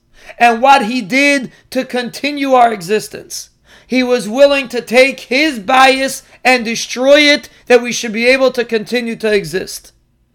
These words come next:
Shafach Hamasai Aleitzim Va'avonim. And really, it should be a happy day,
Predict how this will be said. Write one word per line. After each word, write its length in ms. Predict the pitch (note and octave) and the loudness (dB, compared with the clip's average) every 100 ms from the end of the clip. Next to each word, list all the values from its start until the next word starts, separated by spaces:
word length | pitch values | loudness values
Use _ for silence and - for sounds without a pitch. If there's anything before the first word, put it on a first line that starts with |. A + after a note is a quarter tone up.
| _ - - | _ -20 -14
Shafach 680 | - - C#4 D4+ D4+ C#4+ C#4+ - | -8 2 4 4 4 2 2 2
Hamasai 840 | B3 A#3+ C#4 C#4 - C4+ C4 B3+ - - | 0 2 2 2 2 2 4 0 -8 2
Aleitzim 540 | A#3+ A#3+ B3 A#3 A3+ G#3+ | 4 6 2 -2 -8 4
Va'avonim. 580 | G#3 F#3+ E3+ - - - _ _ _ _ _ _ - - | 4 4 2 -4 -8 -20 _ _ _ _ _ _ -20 -10
And 300 | - B3 B3 | 0 2 2
really, 640 | B3+ D#4 D4+ D#4 D#4 - _ | 0 2 2 2 2 -2 _
it 180 | C4+ D4 | -4 -2
should 220 | - C4+ | -4 -6
be 140 | A3+ C4 | 0 6
a 140 | B3+ | 6
happy 460 | F3+ C4+ D#4+ B3+ G#3 | 6 4 4 2 -4
day, 360 | F#3+ G3 - | -4 -6 -10